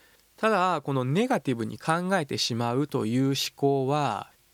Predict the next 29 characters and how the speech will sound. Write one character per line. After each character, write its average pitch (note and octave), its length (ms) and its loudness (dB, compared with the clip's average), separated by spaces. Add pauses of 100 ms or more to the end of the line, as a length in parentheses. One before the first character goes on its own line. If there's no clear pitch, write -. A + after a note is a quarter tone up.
世 - 200 -6
間 B3 240 -4
的 B3+ 240 -8
に A#3+ 180 -2
は D3+ 320 0
あ B2 60 -4
ま D#3+ 140 0
り D#3+ 200 -2 (320)
良 A3+ 140 4
く B2+ 160 0
な G3+ 160 2
い F3+ 80 -2
も A#2+ 120 0
の B2 120 0
の A#2+ 80 0
よ A#2 80 0
う A2+ 40 -2
に A2+ 80 -8
扱 A#2 360 -4
わ A#2+ 80 0
れ B2 80 -4
て B2 180 -6
い B2+ 100 -2
ま F3+ 140 2
す - 140 -12
け A2 160 -2
れ G#2 80 -2
ど G2 100 -10
も、 G#2+ 380 -4